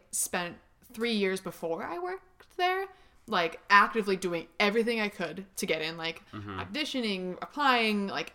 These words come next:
Speaker 1: anything that I could to make my headway into
Speaker 2: Yeah.
Speaker 1: this space. And, like, I would skip school. I would,
Speaker 2: Oof.
Speaker 1: like, do a whole bunch of stuff. Sorry, Mom and Dad. Um,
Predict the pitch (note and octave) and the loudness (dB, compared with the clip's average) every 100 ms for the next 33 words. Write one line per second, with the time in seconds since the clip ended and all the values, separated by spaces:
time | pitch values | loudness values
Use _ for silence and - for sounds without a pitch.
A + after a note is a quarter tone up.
0 | - C4+ D#4 C#4+ A#3+ G3+ F#3+ G3+ F3+ - | 0 0 0 -2 -2 -2 -4 -6 -4 -4
1 | F3 E3 - F#3 F#3 G3 F#3+ F#3+ - F3+ | -4 -6 -12 -10 0 2 2 0 -2 -2
2 | E3 E3+ F3+ - - - F#3+ F3+ E3 E3 | 0 -2 -6 -8 -14 -2 -2 2 0 0
3 | E3+ E3+ E3+ D#3+ C#3+ F#3 F3 E3 - - | -4 -4 -6 -2 -4 -2 -4 -4 -6 -6
4 | - D#3+ - - - - - - G#3 G#3 | -2 -2 -2 -6 -6 -18 -20 -8 -2 2
5 | F#3 F3 F3 E3 F#3+ - - - - - | 2 2 2 0 -4 -4 -4 -2 -6 4
6 | F4+ F4 D#4+ D4 G#3+ F#3+ E3+ E3+ B2+ - | 6 6 6 6 6 6 4 4 -4 -6
7 | G#3 F3+ F3 - - - - G3 C4+ B3 | -2 -2 -2 -6 -16 -18 -16 0 6 6
8 | G#3+ G#3+ G3 F#3+ F3+ G#3+ G3 F#3+ F3 F3 | 6 2 0 -4 0 0 2 0 -2 -2
9 | E3+ E3+ - - - - A3 F#3 E3+ | -2 -4 -10 -20 -8 2 4 4 0